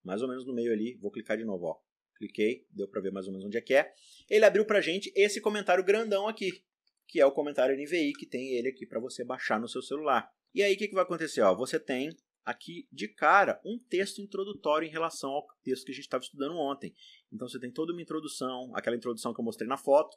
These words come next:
e também aqui você pode ver aquela divisão mais ou menos de como o texto vai acontecer.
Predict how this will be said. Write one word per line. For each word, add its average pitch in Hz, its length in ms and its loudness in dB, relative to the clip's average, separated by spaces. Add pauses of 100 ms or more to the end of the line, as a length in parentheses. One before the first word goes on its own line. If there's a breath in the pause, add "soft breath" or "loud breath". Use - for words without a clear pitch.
e 175 100 -10
também 160 420 -2 (240 soft breath)
aqui 123 220 -8
você 143 100 -8
pode 139 260 0
ver 110 120 0
aquela 120 220 0
divisão 123 400 -6
mais 127 180 -4
ou 127 80 -2
menos 113 220 -4
de - 80 -12
como 127 180 -8
o - 20 -14
texto 113 220 -8
vai 127 80 -2
acontecer. 175 480 -4